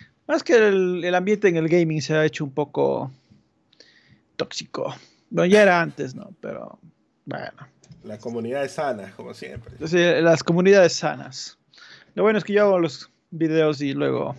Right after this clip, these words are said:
Speaker 2: El video.
Speaker 1: eh, no, no checo mucho los comentarios.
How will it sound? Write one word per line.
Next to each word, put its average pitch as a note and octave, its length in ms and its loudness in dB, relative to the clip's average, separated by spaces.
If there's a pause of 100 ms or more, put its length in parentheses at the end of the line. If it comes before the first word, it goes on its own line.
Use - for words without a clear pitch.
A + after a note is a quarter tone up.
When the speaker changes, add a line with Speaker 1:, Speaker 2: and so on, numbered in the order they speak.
(760)
Speaker 2:
El F#3+ 160 -16
video. F3+ 240 -2
Speaker 1:
eh, D3+ 340 0
no, D3 460 -8
no E3+ 140 2
checo D#3+ 260 0
mucho D3 240 -4
los C#3 120 -6
comentarios. - 840 -12